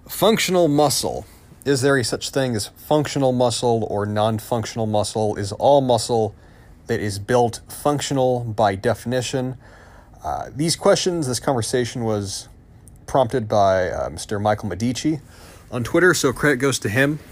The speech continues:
And it's a good question to ask, and there are a few ways to think about this, so I don't, to start off with, I don't have a binary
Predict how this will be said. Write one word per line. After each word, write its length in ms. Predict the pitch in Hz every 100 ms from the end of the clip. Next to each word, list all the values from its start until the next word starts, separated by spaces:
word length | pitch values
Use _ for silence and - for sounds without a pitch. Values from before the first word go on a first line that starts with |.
| - - - - - -
And 160 | 143
it's 120 | 151
a 40 | 190
good 160 | 240
question 300 | - 180 -
to 80 | 139
ask, 340 | 123 151 - -
and 260 | 139 139
there 160 | 147 143
are 200 | 139 139
a 40 |
few 280 | 139 208 240
ways 340 | 165 151 143
to 180 | - 123
think 280 | 110 131 127
about 260 | 135 139 -
this, 320 | 165 - -
so 320 | - - 127 107
I 100 | 135
don't, 160 | 156 - - - - -
to 80 | 113
start 220 | - 117
off 120 | 117
with, 140 | 127 107
I 40 |
don't 160 | 127 117
have 200 | 123 117
a 80 |
binary 880 | 104 95 120 135 127 117 113 110 104